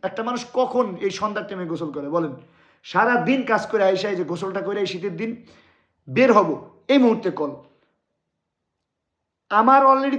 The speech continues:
তিনটা TikTok আইডি ঢাকা ডিবি, ডিবির হেডকোয়ার্টার, হেড অফিসে আছে।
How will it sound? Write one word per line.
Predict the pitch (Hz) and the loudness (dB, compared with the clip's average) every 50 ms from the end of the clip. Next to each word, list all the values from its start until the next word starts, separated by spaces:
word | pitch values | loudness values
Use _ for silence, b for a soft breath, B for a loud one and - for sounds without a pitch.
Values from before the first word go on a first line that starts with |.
| 277 | 2
তিনটা | - 277 285 285 277 285 | 4 6 6 8 6 4
TikTok | 285 285 269 - - - 269 262 | 4 2 -4 -6 0 0 2 2
আইডি | 247 240 220 269 285 - | 2 0 0 0 -2 -2
ঢাকা | 220 196 202 226 240 | -2 -4 -2 -4 -4
ডিবি, | 196 202 247 196 220 | -4 -4 -4 -4 -4
ডিবির | 220 214 170 220 214 247 214 | -6 -6 -8 -6 -4 -2 -2
হেডকোয়ার্টার, | 208 208 214 - 214 208 202 185 202 196 - 151 151 156 | -2 -2 -2 -2 -2 -2 -2 -6 -6 -8 -10 -12 -4 -2
হেড | 185 196 214 226 | 0 2 4 4
অফিসে | 220 175 196 - 185 170 | 4 2 0 -2 -2 -4
আছে। | 156 143 - 139 | -4 -4 -6 -14